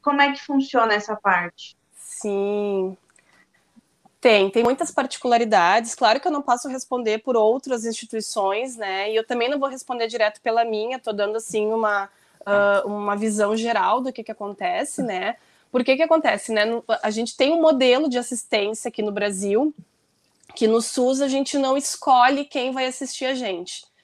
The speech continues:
Speaker 2: né? No sus não pode entrar nenhum profissional de fora. Então, no sus só vai atender essa mulher quem trabalha na instituição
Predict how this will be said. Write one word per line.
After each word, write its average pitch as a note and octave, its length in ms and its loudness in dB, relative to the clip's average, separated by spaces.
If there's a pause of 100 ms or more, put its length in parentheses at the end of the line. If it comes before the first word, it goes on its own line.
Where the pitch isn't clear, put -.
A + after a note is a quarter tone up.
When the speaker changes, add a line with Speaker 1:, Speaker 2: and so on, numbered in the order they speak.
(260)
Speaker 2:
né? G3 300 0
No A#3 160 0
sus C4 360 -2
não C#4 180 0
pode C4 360 2
entrar B3 300 0
nenhum B3 260 -2
profissional C#4 520 -4
de B3+ 120 -10
fora. G#3 500 2 (320)
Então, A3 380 2
no B3 100 0
sus C#4+ 380 -2
só D4 160 0
vai C4+ 220 2
atender D#4 400 0
essa C#4+ 260 -2
mulher A#3+ 480 0
quem D4 440 -4 (200)
trabalha C#4 640 2
na C#4+ 180 -4
instituição A3 680 -6